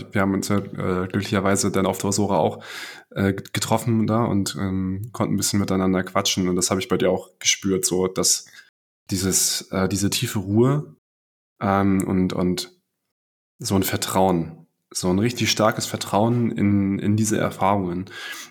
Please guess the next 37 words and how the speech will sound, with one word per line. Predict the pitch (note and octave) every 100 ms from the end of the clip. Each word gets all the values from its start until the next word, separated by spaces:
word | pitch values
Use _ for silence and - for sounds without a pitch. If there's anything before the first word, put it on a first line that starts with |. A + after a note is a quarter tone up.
| _ _
Und | F#2+ F#2+ F#2+ F#2+ F#2+ - - _ _ _ _
ich | - -
kann | G#2+
mir |
das | G#2 G2+
bei | F#2+
dir | F#2+
richtig | G2 -
gut | -
vorstellen. | - - - F2 F2 - _ _ _
Richtig | G#2 -
gut | G#2+
vorstellen, | - F#2+ - F#2
dass | F2+
du | -
sowas, | F#2 F#2 F2+ -
ähm, | F#2+ F2+ F2+ F2+ F2+ G2+
dass | F#2+
du | F#2
Menschen | F#2 F2+ F#2
hilfst | F#2+ F#2 -
bei | F#2
solchen | F#2 F#2+ F2
Erfahrungen. | F#2 F#2 F#2 F#2+ - - - - - _
Ähm, | F2+ F2+ F2
ich | F2
hab | B2 B2
auch | B2 -
witzigerweise, | - - G#2 F#2+ G2+ A#2+ G2
jetzt, | F#2+ -
jetzt | A#2 A#2+
ist | C#3+
es | C3
so, | G2+ B2+ D#3 - - -
dass | - -
ich, | G#2+ -
ähm, | G2+ F#2+ F#2 F#2 G2+